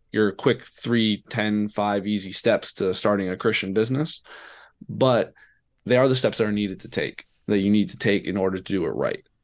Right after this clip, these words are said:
You need, now maybe you're in a position where you already have a, a great Christian family behind you, great Christian community behind you, and you can go to people for help. Maybe you have someone in the church who's a great marketer, someone in the church who's a great,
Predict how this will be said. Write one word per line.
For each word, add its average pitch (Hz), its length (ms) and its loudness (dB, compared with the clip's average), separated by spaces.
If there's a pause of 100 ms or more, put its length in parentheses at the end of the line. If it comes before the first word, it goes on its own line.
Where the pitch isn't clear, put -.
(440)
You 107 120 2
need, 110 280 4
now 104 140 2
maybe 131 240 6
you're 117 220 4
in 107 80 4
a 101 40 2
position 104 440 0
where 101 80 0
you 107 100 4
already 101 220 2
have 107 320 0
a, 85 300 -2
a 90 40 -4
great 101 460 -2
Christian 101 280 0
family 101 400 0
behind 110 460 0
you, 104 160 0
great 95 180 -2
Christian 92 300 -6
community 98 340 2
behind 104 460 2
you, 101 220 2
and 92 160 -2
you 92 180 -2
can 87 340 -2
go 104 160 4
to 98 120 4
people 101 340 0
for - 180 -4
help. 101 300 0
Maybe 95 220 -4
you 95 100 -4
have 92 380 0
someone 98 320 -2
in 90 160 -2
the 87 100 0
church 123 300 2
who's 95 120 -4
a 87 40 -8
great 85 180 -2
marketer, 101 480 -2
someone 90 240 -6
in 92 140 -4
the 90 60 -4
church 113 280 2
who's 113 200 0
a 113 60 2
great, 117 300 2